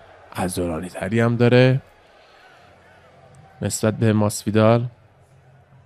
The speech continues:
قدش یه نمه کوتاه‌تره، گوشا کلمپی، شکسته، سابقه جوجیتسو. و این ورم ماسویدالی که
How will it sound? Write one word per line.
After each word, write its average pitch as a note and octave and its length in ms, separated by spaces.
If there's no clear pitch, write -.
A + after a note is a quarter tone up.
قدش G2+ 460
یه G2+ 60
نمه F#2+ 260
کوتاه‌تره، A2+ 840
گوشا G#2+ 340
کلمپی، G#2 720
شکسته، G#2 600
سابقه F#2+ 500
جوجیتسو. A2 840
و - 40
این A2 160
ورم G#2+ 440
ماسویدالی G2 600
که G2+ 340